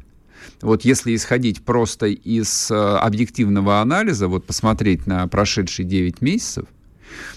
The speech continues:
а, система продемонстрировала там невероятного, невероятный уровень, а, устойчивости.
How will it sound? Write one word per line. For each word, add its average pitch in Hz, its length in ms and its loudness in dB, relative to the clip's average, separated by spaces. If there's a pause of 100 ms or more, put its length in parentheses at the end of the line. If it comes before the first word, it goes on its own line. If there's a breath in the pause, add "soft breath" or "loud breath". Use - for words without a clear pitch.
(380 loud breath)
а, 101 280 2
система 180 460 0
продемонстрировала 117 880 2
там 104 180 2
невероятного, 107 920 2
невероятный 110 540 4
уровень, 104 640 2
а, 98 300 -2
устойчивости. 98 840 0